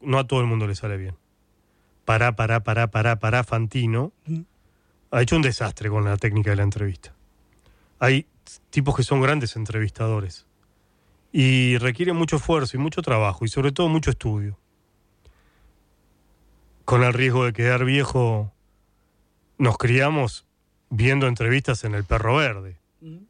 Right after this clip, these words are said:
Speaker 1: Esos silencios y esas preguntas, que hoy las buscás en YouTube. A un Charly García muy am-, muy amable, porque cuando Charly tenía un interlocutor adecuado,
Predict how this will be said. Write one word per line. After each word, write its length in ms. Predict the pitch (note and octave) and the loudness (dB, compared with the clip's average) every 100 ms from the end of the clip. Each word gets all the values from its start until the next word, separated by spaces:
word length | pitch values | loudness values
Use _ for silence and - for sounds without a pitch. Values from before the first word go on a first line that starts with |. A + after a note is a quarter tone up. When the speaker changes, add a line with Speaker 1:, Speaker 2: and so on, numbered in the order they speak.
| _ _ _ _ _ | _ _ _ _ _
Speaker 1:
Esos 280 | A#2+ A2+ G#2 | -4 -2 -2
silencios 600 | A#2+ A#2 D3+ D3 - G2+ | 0 2 2 2 -2 -6
y 40 | G#2 | -6
esas 200 | G#2 F#2+ | -6 -2
preguntas, 400 | E3 E3 A2 F#2+ | 0 0 -2 -4
que 120 | E3 | 0
hoy 60 | F#3+ | 0
las 100 | C#3+ | 2
buscás 340 | B2 E3+ D3+ | 0 0 0
en 100 | C3 | 0
YouTube. 400 | B2+ B2 G3+ G#2+ E2+ _ _ _ _ _ _ _ _ | 0 2 0 0 -4 _ _ _ _ _ _ _ _
A 80 | B2 | 0
un 120 | C#3 | 2
Charly 280 | C#3 D#3+ D#3 | 2 0 2
García 500 | B2+ A#2 - E3+ C#3+ | 2 0 0 0 2
muy 500 | B2 D#3 G3 D3 C3 _ _ _ _ _ _ - | 0 0 0 0 -4 _ _ _ _ _ _ -2
am-, 380 | B2 C#3+ E3 - | 0 2 -2 -2
muy 200 | D3+ F#3+ | 0 2
amable, 560 | D#3+ D3 F3+ D#3+ D#3 D#3+ | 2 0 0 0 -2 -2
porque 360 | B2 A#2 A2+ | -2 -2 -2
cuando 300 | G#2+ A#2+ A#2+ | 0 0 0
Charly 280 | A#2+ F#3+ F#3 | -2 -2 -2
tenía 200 | C3+ C#3 | 0 0
un 60 | C#3+ | 2
interlocutor 680 | B2+ A#2+ A#2 A2 A#2 C3 B2+ | 0 0 -2 0 0 2 2
adecuado, 680 | A2+ G#2+ A2 G2 G2+ G2+ | 0 -2 -2 -2 0 -2